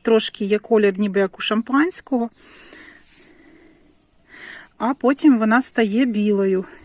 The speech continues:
і дуже гарно тримається. Дуже великі в мене сподівання на цей кущик,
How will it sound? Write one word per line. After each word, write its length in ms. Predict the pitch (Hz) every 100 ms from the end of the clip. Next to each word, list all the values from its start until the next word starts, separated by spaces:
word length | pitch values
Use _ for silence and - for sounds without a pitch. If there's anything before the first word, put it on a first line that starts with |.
| -
і 240 | 226 277 -
дуже 440 | 190 226 240 277
гарно 380 | 214 220 226 208
тримається. 840 | - 214 202 185 180 185 - 190 - _ - - - - _
Дуже 360 | 196 220 240 214
великі 420 | 202 202 214 214
в 40 | 208
мене 260 | 208 202
сподівання 680 | 190 - 175 196 214 277 254
на 120 | 202
цей 240 | - 220 233
кущик, 600 | - 180 - - 170